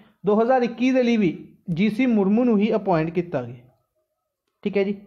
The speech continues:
ਤੇਰਾਂ ਕੰਟਰੀਜ਼ ਇਸ ਦੀਆਂ ਮੈਂਬਰ ਨੇ। ਪ੍ਰੈਜ਼ੀਡੈਂਟ ਰਾਮਨਾਥ ਕੋਵਿੰਦ ਦੁਆਰਾ baton of honor, baton of honor ਔਰ ਇੱਕ ਐਪਰੀਸੀਏਸ਼ਨ ਲੈਟਰ ਦਿੱਤਾ ਗਿਆ ਹੈ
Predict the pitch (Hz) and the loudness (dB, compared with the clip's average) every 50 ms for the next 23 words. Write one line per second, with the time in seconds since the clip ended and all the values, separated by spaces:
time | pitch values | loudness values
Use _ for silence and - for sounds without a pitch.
0 | - _ _ _ _ _ _ - 214 214 214 233 254 240 240 233 226 214 247 247 | -20 _ _ _ _ _ _ -2 0 0 2 2 0 0 0 0 0 0 0 0
1 | 226 233 - 220 202 170 170 190 202 214 214 208 175 151 143 143 143 120 120 - | -2 -2 -4 -4 -2 -2 0 0 0 2 2 0 0 0 -2 -4 -6 -8 -12 -18
2 | - _ _ _ _ _ _ _ _ _ _ _ _ _ _ _ _ _ _ _ | -20 _ _ _ _ _ _ _ _ _ _ _ _ _ _ _ _ _ _ _
3 | _ _ _ _ _ _ _ _ _ _ _ _ _ _ _ _ _ _ _ _ | _ _ _ _ _ _ _ _ _ _ _ _ _ _ _ _ _ _ _ _
4 | _ _ _ _ _ _ _ _ _ _ _ _ _ _ _ _ _ _ _ _ | _ _ _ _ _ _ _ _ _ _ _ _ _ _ _ _ _ _ _ _
5 | _ _ _ _ _ _ 214 226 233 196 240 294 302 277 233 220 214 214 226 233 | _ _ _ _ _ _ 0 0 2 2 0 2 2 2 2 2 2 2 2 2
6 | 262 277 262 - - 208 196 196 247 262 247 226 214 202 220 254 233 185 165 196 | 2 0 0 0 0 0 2 2 2 2 2 2 2 4 2 2 2 2 2 2
7 | 190 196 190 214 233 247 247 254 247 - 185 185 190 196 190 156 - 135 123 180 | 2 2 2 2 2 2 0 0 -2 -2 0 2 2 2 0 0 -2 -2 -2 0
8 | 196 196 190 226 233 247 247 247 - - - 190 214 226 202 170 175 202 196 - | 0 0 0 0 0 0 0 -2 -8 -6 -2 0 0 2 2 2 0 0 0 0
9 | 208 208 226 214 - - - _ _ _ _ _ - 190 202 196 - 233 226 220 | -2 -2 -2 -4 -10 -18 -20 _ _ _ _ _ -2 -2 -2 0 0 -2 -2 -2
10 | - 220 208 208 208 208 - 247 233 214 196 190 185 185 185 214 196 151 - - | -2 0 0 0 0 0 0 0 0 2 2 2 2 0 0 0 -2 -2 -2 -6
11 | - - 156 170 185 185 185 226 220 226 220 185 170 170 175 196 202 - | -12 -8 -4 -4 -4 -2 0 0 0 2 2 2 2 2 2 2 0 -4